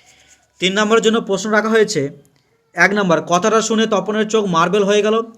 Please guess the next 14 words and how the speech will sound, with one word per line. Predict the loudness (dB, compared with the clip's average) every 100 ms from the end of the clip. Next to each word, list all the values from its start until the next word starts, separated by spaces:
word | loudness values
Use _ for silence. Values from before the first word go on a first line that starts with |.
| -4
এই | 0
লাইন | 0 0
থেকে | -2 -2
তোমরা | -2 -4 -4
প্রশ্ন | -6 -8 -8
পড়ে | -4 -2
রাখবে। | -2 -2 -4 -6 -16 _ _ _ -4
দু | 2
নম্বর, | 2 2 -2 -6 -16 _ 0
এ | 2
বিষয়ে | 2 2 2
সন্দেহ | 2 -4 -4 -2
ছিল | 0
তপনের, | 2 0 0 -4